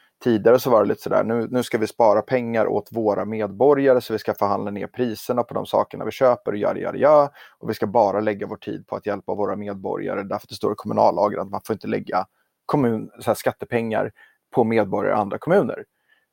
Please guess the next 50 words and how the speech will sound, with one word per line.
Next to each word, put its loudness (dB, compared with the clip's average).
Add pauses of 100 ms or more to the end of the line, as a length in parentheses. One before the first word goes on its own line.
(240)
N-, 0
om 2
vi 4
går 6
över 2
till, -4
till 2
öppen -2
källkod, 2
då 2
blir 4
det 2
mer 2
så 2
här, 4 (100)
vi 0
ska 2
göra 4
någonting -6
som -10
är -6
bra -2
för -6
oss -8
och -10
som -10
andra -6
också -10
kan -10
ta -2
del 2
av. -4
Och -8
sen -6
hjälps -4
vi -6
åt -2
att -4
föra 2
det -6
här -6
framåt. -2 (340)
Så -2
plötsligt -2
kan 0
ju -2
liksom -2 (340)
Skövde 2
göra 4
en -4